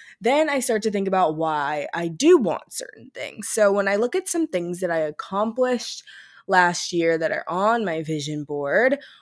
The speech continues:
a few of those are the brand partnerships that I got to do this year. So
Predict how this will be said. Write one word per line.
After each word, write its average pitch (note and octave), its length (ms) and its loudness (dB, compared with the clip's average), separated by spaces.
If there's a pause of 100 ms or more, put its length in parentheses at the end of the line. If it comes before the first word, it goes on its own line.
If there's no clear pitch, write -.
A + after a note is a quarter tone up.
(120)
a G#3+ 100 0
few B3+ 320 -2
of C4 140 -6
those F3+ 320 4
are F#3 160 -2
the F3+ 80 -4
brand D#3+ 520 -4
partnerships - 800 -4
that F3 120 -4
I D#3 100 -2
got A#2+ 380 -6
to D#3 280 -4
do D3+ 340 -6
this D#3+ 300 -12
year. - 240 -16
So E3 380 -2